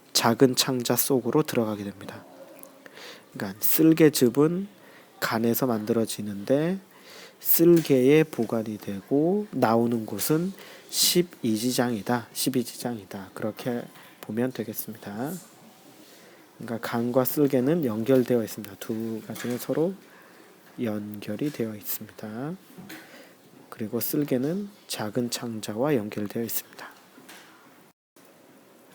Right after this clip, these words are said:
어, 오늘 깜짝 퀴즈를 내보도록 하겠습니다. 첫 번째 문제입니다. 우리가 먹은 음식물이 잘게 부서지거나, 아, 부서지거나 분해되는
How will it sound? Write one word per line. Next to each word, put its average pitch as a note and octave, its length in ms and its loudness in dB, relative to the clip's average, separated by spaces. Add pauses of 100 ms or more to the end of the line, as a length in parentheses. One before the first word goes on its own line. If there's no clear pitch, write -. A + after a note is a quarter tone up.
(960)
어, A2 340 2
오늘 C3+ 240 10
깜짝 D#3+ 520 6 (200)
퀴즈를 D3+ 580 6
내보도록 A#2+ 560 8
하겠습니다. A2 560 -2 (640)
첫 - 160 0
번째 C#3+ 240 6
문제입니다. G#2+ 840 -2 (880)
우리가 B2+ 440 6
먹은 A#2+ 420 4
음식물이 A2+ 540 2
잘게 G#2+ 540 0
부서지거나, B2+ 920 0 (1000)
아, E2+ 280 -12
부서지거나 A2+ 920 0
분해되는 C3+ 800 6